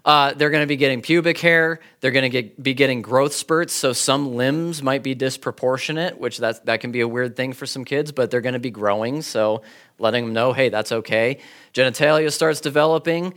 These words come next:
So conversations need to be had about some of those things that are gonna be, gonna be coming up. Guys, their voice changes. It can be hilarious, but, you know, let 'em know. <laughs> What's that? Yeah,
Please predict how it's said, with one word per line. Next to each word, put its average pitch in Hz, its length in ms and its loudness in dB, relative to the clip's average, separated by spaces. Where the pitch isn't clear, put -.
So 135 260 2
conversations 139 800 0
need 131 140 -6
to 127 40 -10
be 120 120 -6
had 131 220 2
about 123 240 0
some 139 180 -4
of 127 40 -4
those 127 220 0
things 131 180 -6
that 127 100 -6
are 127 60 -6
gonna 131 160 -4
be, 127 100 -4
gonna 131 260 0
be 131 100 -4
coming 131 320 -4
up. 135 340 -2
Guys, 143 480 2
their 127 160 -2
voice 135 280 0
changes. 147 600 -2
It 123 100 0
can 127 120 -8
be 123 100 -2
hilarious, 123 580 0
but, 107 280 0
you 117 80 -10
know, 107 240 -10
let 120 160 -4
'em 120 140 -4
know. 120 140 -2
<laughs> - 360 -20
What's 143 200 4
that? 175 340 2
Yeah, 120 380 0